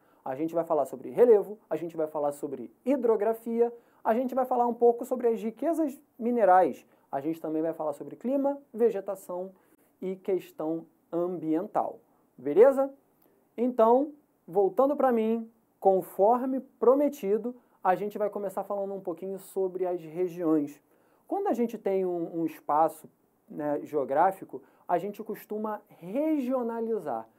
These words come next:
dividir esse espaço em regiões. E as regiões, elas vão ser justamente esses recortes, que são coerentes por dentro e diferentes umas das outras. Então, a gente escolhe alguns critérios, algumas características que tornam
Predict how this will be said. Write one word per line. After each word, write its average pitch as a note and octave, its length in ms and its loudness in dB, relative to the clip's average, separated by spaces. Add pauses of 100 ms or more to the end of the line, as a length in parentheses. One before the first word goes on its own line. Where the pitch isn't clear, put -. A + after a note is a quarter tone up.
(140)
dividir A3+ 760 -2
esse - 240 -2
espaço G3 600 0
em G3 120 -10
regiões. F#3 680 -8 (600)
E F4+ 60 -2
as F4 100 0
regiões, A3+ 600 -2 (240)
elas G3+ 200 2
vão G#3 160 -8
ser A#3+ 200 -2
justamente G#3+ 1040 -4
esses G3+ 360 -4
recortes, F3+ 920 0 (220)
que G3 100 -4
são E3+ 240 2
coerentes G#3 840 4
por F3+ 200 2
dentro B3+ 420 0 (240)
e C#4+ 80 0
diferentes A#3 720 2
umas A#3+ 320 0
das C4 200 4
outras. G#3+ 460 2 (480)
Então, B3 320 0
a D4+ 60 4
gente C4 240 -4
escolhe A#3 340 2
alguns F3 300 0
critérios, B3 560 -2
algumas E3+ 340 -4
características A3 960 -6
que B3+ 100 -14
tornam A3+ 640 -6